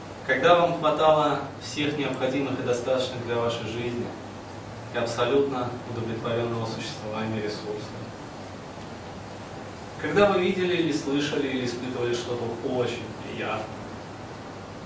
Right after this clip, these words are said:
Когда обладали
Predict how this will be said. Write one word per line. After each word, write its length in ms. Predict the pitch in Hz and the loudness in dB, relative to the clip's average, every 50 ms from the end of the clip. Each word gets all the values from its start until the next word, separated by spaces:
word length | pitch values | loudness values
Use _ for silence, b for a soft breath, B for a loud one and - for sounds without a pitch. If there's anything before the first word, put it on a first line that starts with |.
| - - - - - - - - - - - - - - - - - - - - - - - - - - - - - - - - - - | -12 -12 -12 -12 -12 -12 -12 -12 -12 -10 -10 -10 -10 -10 -10 -12 -12 -12 -10 -10 -10 -10 -10 -10 -10 -10 -12 -12 -10 -12 -10 -10 -6 -4
Когда 320 | 110 107 110 113 110 107 | -2 2 6 6 8 8
обладали 640 | 107 110 113 110 113 113 113 110 110 110 107 107 | 6 6 6 4 6 6 6 6 4 4 2 0